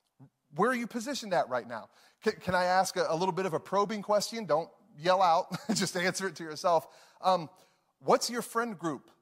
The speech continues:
look like? What, what does your friend group look like? Are you the best person you know? You the best person you hang out with?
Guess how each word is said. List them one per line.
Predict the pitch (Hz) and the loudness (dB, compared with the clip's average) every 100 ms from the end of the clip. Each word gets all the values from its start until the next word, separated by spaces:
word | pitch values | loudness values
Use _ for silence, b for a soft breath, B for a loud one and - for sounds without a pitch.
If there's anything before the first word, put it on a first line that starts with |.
| 135 | -8
look | 147 | -6
like? | 131 107 - _ _ _ _ _ _ _ _ _ _ _ _ _ _ _ _ _ _ _ | -4 -6 -8 _ _ _ _ _ _ _ _ _ _ _ _ _ _ _ _ _ _ _
What, | 170 180 | -6 -2
what | 202 | -2
does | 208 | -2
your | 196 | -4
friend | - 214 190 | -4 -6 -6
group | 151 139 | -12 -10
look | 135 | -2
like? | 123 117 - | -2 -2 -4
Are | 160 151 | -2 -2
you | 151 220 | -6 -6
the | 202 | 0
best | 185 185 | 0 0
person | - 196 190 185 | -4 -6 -6 -12
you | 175 | -10
know? | 180 196 220 214 _ _ _ _ _ _ _ _ _ _ _ _ _ _ _ _ _ _ _ - | -4 -2 -2 -6 _ _ _ _ _ _ _ _ _ _ _ _ _ _ _ _ _ _ _ -8
You | 156 | -2
the | 151 | 2
best | 180 - | 2 2
person | 202 185 185 | 0 0 -4
you | 185 | -2
hang | 185 175 | 0 2
out | 185 190 | 2 2
with? | 220 | -2